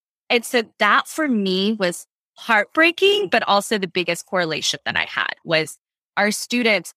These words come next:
are our customers and our consumers. And yet we never really ask them what they want. And of course, we can argue that it's because they're children and, you know, we, we know more than they do. But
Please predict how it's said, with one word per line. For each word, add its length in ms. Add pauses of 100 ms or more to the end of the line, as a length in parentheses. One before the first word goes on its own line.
(120)
are 200
our 180
customers 580
and 120
our 100
consumers. 500
And 260
yet 400 (380)
we 180
never 440
really 380 (140)
ask 260
them 160
what 200
they 120
want. 600 (380)
And 120
of 140
course, 260
we 120
can 180
argue 380
that 260
it's 160
because 280
they're 140
children 800
and, 140
you 80
know, 200
we, 280
we 200
know 180
more 280
than 180
they 200
do. 260
But 220